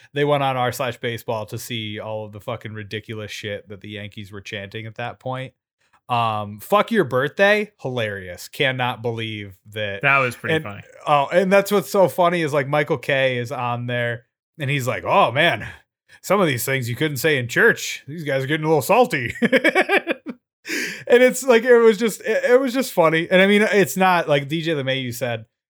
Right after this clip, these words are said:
Speaker 1: it's not going away anytime soon, man.
Speaker 2: Do
Speaker 1: At
Speaker 2: you
Speaker 1: least for,
Speaker 2: think
Speaker 1: for these players.
Speaker 2: Do you think we can get the Pope to a baseball game?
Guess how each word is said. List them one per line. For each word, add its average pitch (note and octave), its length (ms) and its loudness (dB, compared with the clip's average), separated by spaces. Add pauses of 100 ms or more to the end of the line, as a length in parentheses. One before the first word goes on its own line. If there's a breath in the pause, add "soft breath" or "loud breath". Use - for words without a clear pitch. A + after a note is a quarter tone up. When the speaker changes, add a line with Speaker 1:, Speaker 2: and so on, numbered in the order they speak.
Speaker 1:
it's - 100 -18
not F3 200 0
going A2 220 -4
away G#2 260 -6
anytime G#2 420 -8
soon, G#2 320 -14
man. G#2 280 -10
Speaker 2:
Do C3 120 -10
Speaker 1:
At C#3+ 80 -4
Speaker 2:
you E3 60 0
Speaker 1:
least F3+ 240 0
for, D#3+ 120 2
Speaker 2:
think B2 200 -12
Speaker 1:
for C3+ 120 -4
these A#2+ 240 -6
players. A2+ 600 -8 (320)
Speaker 2:
Do A#2 100 -12
you B2 80 -6
think E3 200 -6
we C3+ 160 -8
can C3+ 120 -10
get B2 140 -8
the A2 80 -14
Pope G#2 380 -14
to A2+ 140 -12
a G2+ 40 -14
baseball A2 480 -14
game? A#2 300 -14